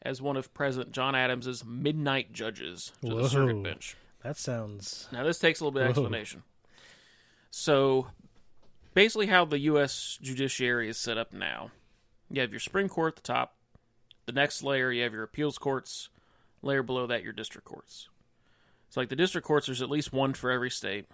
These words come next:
Speaker 1: Some states has mul-, have multiple, depending on how, you know, how many, what their, what their caseloads are like. And then when an appeal is made, they appeal up to the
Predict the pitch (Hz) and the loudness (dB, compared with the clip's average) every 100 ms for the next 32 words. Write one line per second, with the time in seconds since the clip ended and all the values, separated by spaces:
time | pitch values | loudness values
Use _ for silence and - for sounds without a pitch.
0 | - _ _ _ _ _ _ _ - - | -20 _ _ _ _ _ _ _ -18 -6
1 | 127 123 - 127 123 120 113 98 120 113 | -6 -4 -2 0 -2 -4 -6 -4 -4 -4
2 | 117 104 - 110 107 117 110 110 113 107 | -6 -6 -8 -8 -4 -4 -4 -6 -6 -6
3 | 104 101 _ _ - 113 95 113 104 - | -8 -12 _ _ -12 -6 -4 -4 -6 -8
4 | - 113 95 - 110 - 95 92 95 92 | -10 -10 -10 -10 -8 -8 -8 -10 -12 -14
5 | - _ _ _ _ _ _ _ _ _ | -16 _ _ _ _ _ _ _ _ _
6 | _ _ _ - - - _ _ _ _ | _ _ _ -20 -20 -20 _ _ _ _
7 | _ _ 135 131 127 123 117 117 120 131 | _ _ -4 0 0 0 -2 -6 -4 -2
8 | 123 123 117 - 117 - 240 202 120 113 | 0 0 -2 -6 -10 -6 -2 0 0 0
9 | 110 127 - 139 135 - 131 123 143 - | -2 -2 -2 0 0 -2 -4 -2 -2 -4
10 | - 131 120 113 113 | -8 -8 -8 -8 -10